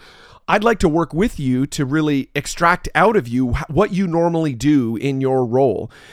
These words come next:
and get that into a standard document that we can then use to train other people." So we wanna leverage this opportunity to launch a new thing, to actually deepen, so add more volunteers and make the volunteer experience even better with more training.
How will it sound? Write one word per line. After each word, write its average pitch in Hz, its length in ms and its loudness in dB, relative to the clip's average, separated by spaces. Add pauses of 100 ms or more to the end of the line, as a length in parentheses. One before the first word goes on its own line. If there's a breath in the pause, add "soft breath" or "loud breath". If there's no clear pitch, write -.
(120)
and 143 140 -2
get 190 180 0
that 160 160 0
into 147 220 -4
a 135 40 0
standard 147 640 -6 (140)
document 127 580 -4
that 123 160 -6
we 180 100 -2
can 175 200 -2
then 143 140 0
use 147 280 -2
to - 100 -14
train 143 500 -4
other 123 300 -6
people." - 480 -10 (380 soft breath)
So - 160 -2
we 208 60 4
wanna 262 180 2
leverage 208 420 2
this 208 200 0
opportunity 185 580 -2
to - 140 -4
launch 147 380 -4
a 156 40 -8
new 143 120 -4
thing, 131 280 -4 (240 loud breath)
to - 160 -2
actually 180 320 2
deepen, 123 720 -2
so 151 300 -4
add 196 280 4
more 208 200 2
volunteers 170 640 -2
and 135 240 -4
make 151 180 0
the 143 100 -4
volunteer 143 460 -4
experience 135 420 -8
even 123 180 -8
better 139 360 0 (340 loud breath)
with 151 220 2
more 139 320 4
training. 170 480 -2